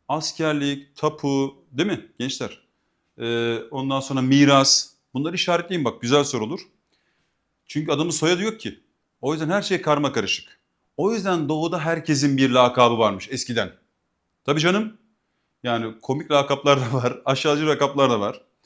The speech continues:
O yüzden soyadı kanunu niye getirilmiş? Bu karışıklıkları gidermek. Evlenme, boşanma, miras, askerlik, tapu, tüm bu işleri kolaylaştırmak için. Kardeşlerim, soyadı kanunuyla,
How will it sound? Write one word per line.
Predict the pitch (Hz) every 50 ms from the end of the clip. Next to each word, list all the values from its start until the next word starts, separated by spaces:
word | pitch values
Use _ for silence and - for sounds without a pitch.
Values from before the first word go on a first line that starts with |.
| _ _ _ _ _ _ _ _
O | - 135 175
yüzden | 196 165 185 180 180 180
soyadı | 165 - - 180 202 196 185 -
kanunu | - 165 151 143 139 135 160 214 240 - - _ _ _ _ _ _ _ _ _ - 123
niye | 139 180 214 214
getirilmiş? | 190 190 190 180 165 156 156 170 214 254 - - - - - - _ _ _ _ _ _ _ -
Bu | 202 214
karışıklıkları | - 170 160 156 151 - 151 - 151 156 160 156 151
gidermek. | 139 123 120 113 104 101 95 - - _ _ _ -
Evlenme, | 135 151 165 156 156 156 151 151 147 143 143 139 135 135 135 135 139 131
boşanma, | 139 160 - - 156 151 151 151 143 143 139 135 135 135 135
miras, | 110 127 120 131 156 160 156 151 143 139 139 135 - - - _ -
askerlik, | 131 143 151 - - - 156 151 143 139 135 131 131 135 - _
tapu, | - 165 165 165 156 147 139 135 135 135 - - _ _ _ _ _ _ _ _
tüm | _ - 214 220 208 180
bu | 165
işleri | - - 156 160 185
kolaylaştırmak | - 139 127 120 110 113 113 107 101 -
için. | - - - _ _ _ _ _ _ _ _ _ _ _ _ _ _ _
Kardeşlerim, | - 143 185 214 - - 180 - - - _ _ _ _ _ _ _ _ _ _ _ _ _ _ _ _ _ _ _ _ _ _ _ _ _ _ _
soyadı | - - - - 151 180 196 196 190 190 185 190
kanunuyla, | - 156 156 156 156 151 156 156 156 165 160 131 110 95